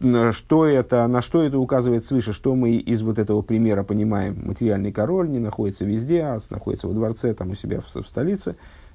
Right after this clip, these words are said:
а, а его имя наречено, а, на его государстве, на, на подданных, вот он в-, властвует, рас-, его распространение в государстве происходит благодаря его имени.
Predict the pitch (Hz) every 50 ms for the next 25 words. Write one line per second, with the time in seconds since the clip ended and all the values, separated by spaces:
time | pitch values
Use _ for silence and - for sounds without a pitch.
0 | - - - 110 113 117 113 117 113 - - - - 120 120 123 131 139 139 131
1 | 123 156 190 202 202 185 156 143 143 139 127 113 - - 127 131 147 165 170 170
2 | 165 - - - - - - - - - - - 110 110 107 107 104 104 101 104
3 | 104 104 107 107 110 117 131 135 139 139 131 120 123 123 117 113 101 - 110 113
4 | 139 180 190 180 - 165 147 143 131 120 113 101 95 98 - - 104 98 95 101
5 | 98 101 101 101 101 101 - - 175 180 160 143 151 147 131 120 117 117 - 110
6 | 107 101 95 104 98 95 98 76 - 104 113 127 156 160 143 - - 135 131 123
7 | 120 117 113 - - - - - 107 104 113 80 113 117 123 135 135 120 110 104
8 | - - 113 - - 117 120 120 127 127 113 101 95 98 98 95 95 104 101 -
9 | 143 170 190 196 - - 139 - 113 117 - 147 143 131 120 113 110 113 117 123
10 | 120 113 113 113 110 101 101 95 - -